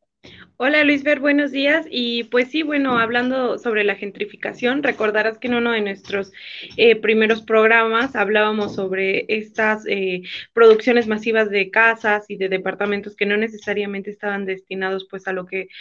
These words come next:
los trabajadores mexicanos podían comprar o podían aportar.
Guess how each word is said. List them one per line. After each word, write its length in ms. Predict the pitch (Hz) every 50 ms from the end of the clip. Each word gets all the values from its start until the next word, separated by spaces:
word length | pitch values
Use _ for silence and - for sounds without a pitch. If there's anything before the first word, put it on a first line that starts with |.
| - - - - - _
los 280 | 220 214 208 208 208
trabajadores 560 | 208 202 196 190 190 202 196 196 214 220 220 220
mexicanos 460 | 208 190 190 - 202 202 208 208 214
podían 360 | - 196 185 208 220 240 226
comprar 480 | 226 190 185 180 185 190 185 185 196 -
o 120 | - -
podían 300 | 196 190 190 185 180 180
aportar. 460 | 180 180 190 190 196 - 233 226 233